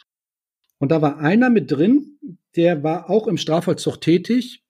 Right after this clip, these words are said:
und, äh, betreute auch im Strafvollzug und war da ganz aktiv hier in Hamburg. Und ich hatte eigentlich gedacht, ich sag dem, "Boah, da bin ich auch aktiv, ganz toll, ne?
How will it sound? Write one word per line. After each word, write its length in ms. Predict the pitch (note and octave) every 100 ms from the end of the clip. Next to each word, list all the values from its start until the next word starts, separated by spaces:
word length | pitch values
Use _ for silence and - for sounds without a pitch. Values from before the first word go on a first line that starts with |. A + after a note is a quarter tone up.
| _
und, 340 | D#3+ D#3 D#3 G#4
äh, 260 | D#3 C#3+ E3+
betreute 580 | D3 - - E3 F3+ D#3+
auch 140 | C3
im 100 | C3
Strafvollzug 680 | - B2+ C#3 C#3 B2+ - B2
und 80 | B2+
war 100 | C#3
da 80 |
ganz 240 | C#3+ D3+ D3+
aktiv 340 | D3+ - D3
hier 140 | - F3
in 100 | C3
Hamburg. 360 | C#3+ A2 A2 _ _ _ _ _ _ _ _ _ _ _
Und 220 | - C#3+ -
ich 220 | A#3+ -
hatte 260 | B3 G3+ -
eigentlich 400 | G3+ B3+ A3+ D3
gedacht, 380 | E3+ D#3+ E3
ich 120 | D#3 B2
sag 240 | D#3 D#3+
dem, 200 | F3+ D#3
"Boah, 220 | C#3 F#3
da 80 | F3
bin 140 | D#3 D#3+
ich 120 | -
auch 160 | F#3+
aktiv, 500 | F#3 - - F3 -
ganz 260 | - D3+ D3+
toll, 300 | - B2+ A2+
ne? 340 | A#2+ A#3 D#4